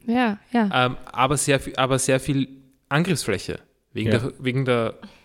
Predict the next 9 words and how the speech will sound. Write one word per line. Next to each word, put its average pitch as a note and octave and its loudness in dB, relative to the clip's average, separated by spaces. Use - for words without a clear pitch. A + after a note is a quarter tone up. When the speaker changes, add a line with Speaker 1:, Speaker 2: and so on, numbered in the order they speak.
Speaker 2:
ähm, G#2+ -4
großflächigen C3 -2
Frisur. A#2+ -8
Speaker 1:
Ja, A3 0
vielleicht G3+ -2
Speaker 3:
Genau. B2+ 2
Speaker 1:
schauen F#3+ 0
wir F#3+ -2
diese F#3+ -8